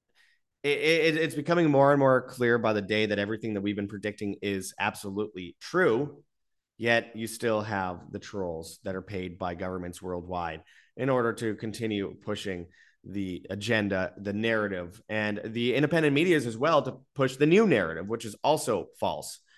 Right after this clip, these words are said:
Um, the, the dream team of the new narrative in independent media, as David Icke calls it, the mainstream alternative media,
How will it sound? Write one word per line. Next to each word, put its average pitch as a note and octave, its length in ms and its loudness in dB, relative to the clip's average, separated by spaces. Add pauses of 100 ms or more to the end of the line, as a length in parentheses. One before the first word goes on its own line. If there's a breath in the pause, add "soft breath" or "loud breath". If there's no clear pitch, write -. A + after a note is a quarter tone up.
(380 soft breath)
Um, F#2+ 360 -4
the, G2 480 -6
the F#2 320 -6 (340)
dream C#3+ 420 0
team A#2+ 360 0
of G2 280 0 (220)
the A2+ 100 -2
new B2+ 280 2
narrative A#2+ 560 2
in G#2 100 -2
independent G#2 420 -4
media, G#2+ 220 0
as G2 140 -4
David A#2+ 240 2
Icke C#3+ 160 4
calls G#2+ 240 2
it, G2+ 80 -6
the G2+ 80 -2
mainstream A2+ 480 -2
alternative F#2+ 500 -6
media, A#2 380 2